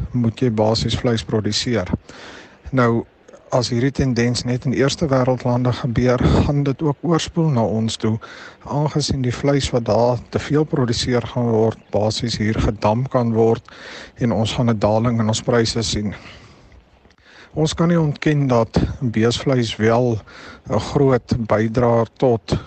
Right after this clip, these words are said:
kweekhuisgasse is nie, maar ons sal moet begin dink oor hoe ons hierdie kwessie gaan aanspreek. Gaan verskriklik moeilik wees om die wêreld se verbruikers te oortuig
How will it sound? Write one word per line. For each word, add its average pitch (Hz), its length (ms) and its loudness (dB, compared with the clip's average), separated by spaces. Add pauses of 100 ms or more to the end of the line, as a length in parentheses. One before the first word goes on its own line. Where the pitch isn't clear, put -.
(240)
kweekhuisgasse 120 920 0
is - 180 -4
nie, 104 200 -2 (640)
maar 127 300 2
ons 123 200 -2
sal 135 200 0
moet 131 260 0 (200)
begin 123 340 0
dink 123 300 0
oor 123 80 2
hoe 117 120 0
ons 120 160 -2
hierdie 113 220 0
kwessie 123 340 -2
gaan 107 200 -4
aanspreek. 135 580 -2 (460)
Gaan - 200 -4
verskriklik 147 560 -2
moeilik 120 420 0
wees 120 360 2 (280)
om 117 160 0
die 104 280 0 (460)
wêreld 117 440 2
se 127 80 -2
verbruikers 107 600 0
te 117 100 -4
oortuig 120 720 0